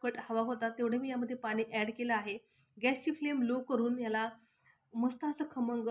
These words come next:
सात ते आठ मिनिट उकळून घेतलं आहे. आता आपला कटला जो कलर आहे तो खूप छान मस्त असा आलेला आहे. सात ते आठ मिनिटानंतर आपल्याला गॅसची जी फ्लेम आहे ती बंद करायची आहे. वरती खूप मस्त अशी तर्री आलेली असते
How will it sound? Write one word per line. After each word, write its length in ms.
सात 240
ते 160
आठ 260
मिनिट 340
उकळून 320
घेतलं 300
आहे. 260
आता 200
आपला 300
कटला 300
जो 120
कलर 300
आहे 180
तो 200
खूप 260
छान 200
मस्त 280
असा 220
आलेला 320
आहे. 300
सात 200
ते 120
आठ 200
मिनिटानंतर 520
आपल्याला 380
गॅसची 240
जी 80
फ्लेम 300
आहे 220
ती 160
बंद 280
करायची 420
आहे. 240
वरती 500
खूप 380
मस्त 340
अशी 280
तर्री 320
आलेली 340
असते 360